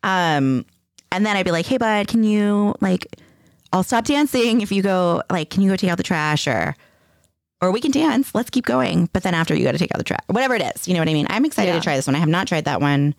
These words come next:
Speaker 2: Either have I. Never heard of it.
Speaker 1: recently. Um, deep breaths, deep breathing has been a really good one. Another one that I read that I thought was really good is after, if you have yelled, you can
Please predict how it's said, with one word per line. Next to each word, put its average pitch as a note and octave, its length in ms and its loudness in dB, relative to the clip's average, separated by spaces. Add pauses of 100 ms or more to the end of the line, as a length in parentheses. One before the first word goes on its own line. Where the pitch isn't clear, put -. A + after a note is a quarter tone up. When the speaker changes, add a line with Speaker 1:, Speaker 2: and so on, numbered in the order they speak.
(340)
Speaker 2:
Either G#3+ 180 2
have F#3 120 0
I. F#3+ 280 0 (140)
Never G3+ 200 0
heard E3+ 60 2
of E3+ 80 0
it. - 40 2
Speaker 1:
recently. E3+ 480 0 (200)
Um, D#3+ 640 -4 (1120)
deep F#3+ 200 0
breaths, C#3+ 300 -4
deep E3+ 180 -2
breathing C#3+ 300 2
has B2+ 160 0
been B2+ 260 2
a D3 60 0
really C3+ 180 0
good B2+ 140 0
one. B2 140 -2 (320)
Another E4+ 240 0
one B4 100 2
that F4 100 2
I G#3 100 0
read E3+ 260 0
that E3+ 100 0
I D#3+ 240 2 (440)
thought E3 180 0
was E3 180 0
really E3 180 2
good D3+ 380 0
is F3 340 0 (120)
after, D#3 280 -2
if F#3 140 0
you F#3+ 100 2
have D#3 240 0
yelled, G3+ 400 0 (420)
you F#3+ 140 0
can E3+ 680 2